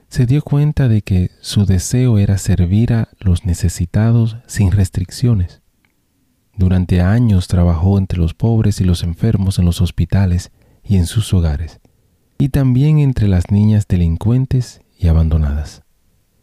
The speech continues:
Cuando tenía veintitantos años,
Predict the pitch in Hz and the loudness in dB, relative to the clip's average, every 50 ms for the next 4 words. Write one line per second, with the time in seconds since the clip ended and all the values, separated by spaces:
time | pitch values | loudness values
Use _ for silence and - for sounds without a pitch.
0 | _ _ _ _ _ _ _ _ _ _ _ _ _ _ _ _ _ _ _ _ | _ _ _ _ _ _ _ _ _ _ _ _ _ _ _ _ _ _ _ _
1 | _ _ _ _ - - 123 123 123 127 123 - 123 120 123 139 151 165 170 156 | _ _ _ _ -4 -2 0 0 0 0 0 0 0 2 2 2 2 2 2 0
2 | - 123 120 113 110 104 - 104 95 - 110 117 127 135 - - 117 101 87 82 | 0 0 0 0 0 0 -2 -4 -2 0 0 0 0 0 0 2 2 2 2 2
3 | 78 76 78 85 78 - - | 0 0 -2 -4 -6 -8 -16